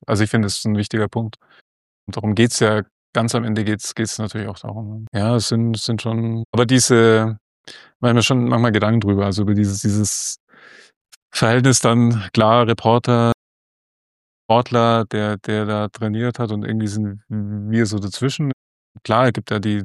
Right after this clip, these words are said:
die sozialen Medien sind dann voll davon, also wie,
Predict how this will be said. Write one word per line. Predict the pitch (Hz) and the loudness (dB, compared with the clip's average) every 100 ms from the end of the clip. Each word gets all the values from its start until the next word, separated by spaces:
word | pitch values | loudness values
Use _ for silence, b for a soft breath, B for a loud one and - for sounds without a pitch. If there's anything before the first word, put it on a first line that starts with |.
| - | -8
die | 104 104 - _ _ _ _ | -10 -10 -18 _ _ _ _
sozialen | 104 - 107 | -10 -4 0
Medien | 107 113 | 2 2
sind | 107 104 | 0 0
dann | 104 | 0
voll | 120 156 117 104 | 0 0 -2 -6
davon, | 104 - 98 101 | -10 -6 -6 -4
also | 98 98 98 | -6 -4 -4
wie, | 98 101 104 | -2 0 0